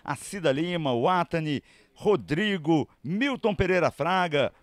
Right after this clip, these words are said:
grande abraço, Margarida também chegando aqui, tá lá em Piracicaba, na tor-, na família do André,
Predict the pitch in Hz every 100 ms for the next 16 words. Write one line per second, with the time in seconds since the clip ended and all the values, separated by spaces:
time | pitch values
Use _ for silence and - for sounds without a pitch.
0 | _ - - 139 214 160 123 135 170 156
1 | 143 147 185 147 139 185 156 151 147 160
2 | - 143 160 120 165 185 - 135 175 -
3 | 175 196 - - 151 - 131 120 127 113
4 | - 120 117 - 120 139 175 190 120 143